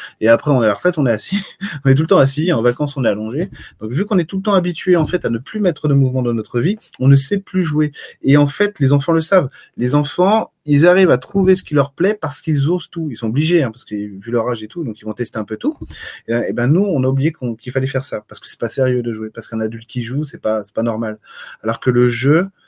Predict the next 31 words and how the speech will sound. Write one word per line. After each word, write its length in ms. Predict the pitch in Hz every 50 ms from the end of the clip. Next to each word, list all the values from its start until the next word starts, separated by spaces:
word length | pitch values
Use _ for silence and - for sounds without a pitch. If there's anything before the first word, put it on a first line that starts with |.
| _ _ _
c'est 280 | _ - - - - 123
vraiment 400 | 113 113 117 123 147 160 151 123
un 140 | 113 113 113
jeu, 240 | 107 113 139 156
euh, 260 | 160 156 131 113 107 107
c'est 140 | 107 - 110
un 80 | 107
jeu 100 | 107 117
de 60 | 127 156
mots 120 | 175 170
en 60 | 143
plus, 240 | 135 - 123 120 -
un 120 | 117 113 117
J 260 | 113 113 117 120 120
E 120 | 120 120 135
U, 100 | 170 180
c'est 140 | - - 110
le 100 | 107 110
jeu 160 | 110 123 123
J 220 | 120 127 143 160
E, 120 | 185 185 160
quoi, 140 | - 113
tout 80 | 104 -
simplement. 420 | - 120 107 - 147 156 175 180 _ _ _ - - - - - - _
Et 80 | - 117
donc 160 | 131 160 160
c'est 500 | 160 - - - - - - - 160 160
la, 260 | 160 156 135 123 - _ _
c'est 200 | - - - 156
la 120 | 139 135
liberté 720 | 135 160 165 160 160 151 147 _ - 156 160 175 196 220